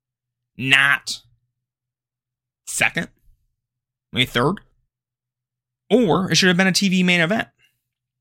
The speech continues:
I don't know, but the out, what we got as a show just felt like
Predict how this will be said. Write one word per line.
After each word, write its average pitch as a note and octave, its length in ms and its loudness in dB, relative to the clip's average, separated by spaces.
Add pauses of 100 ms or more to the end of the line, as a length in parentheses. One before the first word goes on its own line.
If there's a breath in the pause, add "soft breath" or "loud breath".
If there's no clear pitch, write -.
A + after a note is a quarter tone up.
(400)
I E3 140 -2
don't F#3 140 0
know, F#3 200 0
but C#3+ 380 2
the C#3+ 180 2
out, D3+ 240 -2 (600)
what C#3+ 240 -2
we F3 100 2
got C#3 260 0
as C3+ 60 -8
a - 40 -4
show A#2 320 -2
just A2+ 180 -6
felt A#2 220 -4
like G2 240 -8